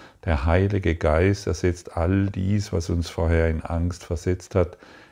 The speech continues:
in einen glücklichen Traum, weil wir nicht mehr von der Angst dirigiert werden.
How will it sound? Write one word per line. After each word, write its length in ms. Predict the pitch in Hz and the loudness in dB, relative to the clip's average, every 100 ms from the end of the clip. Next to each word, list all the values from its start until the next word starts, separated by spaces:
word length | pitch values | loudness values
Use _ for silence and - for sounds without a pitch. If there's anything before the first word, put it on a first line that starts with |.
| - | -8
in 140 | 90 | -4
einen 540 | 73 82 85 85 87 98 - - | 0 2 4 4 2 -2 -16 -6
glücklichen 680 | 90 85 - 95 98 87 | -2 -2 -2 -2 0 -2
Traum, 520 | - 87 117 98 71 - - _ | -2 -2 -2 -2 -4 -8 -16 _
weil 720 | 85 78 69 71 69 82 117 120 _ - | -2 0 2 2 0 2 0 -2 _ -4
wir 580 | 85 90 87 90 87 - _ _ _ - | 0 2 2 0 -2 -4 _ _ _ -2
nicht 460 | 80 76 - - | 0 0 -4 -4
mehr 360 | 80 80 76 76 | 2 2 2 0
von 800 | - - - 113 104 71 67 76 | -6 -6 2 2 2 -2 -6 -6
der 180 | 73 - | -6 -4
Angst 480 | 76 78 80 - - | -2 -2 -4 -6 -10
dirigiert 720 | 90 82 82 82 87 80 - | -4 -2 -2 -2 -2 -2 -4
werden. 360 | 67 64 - | -8 -8 -10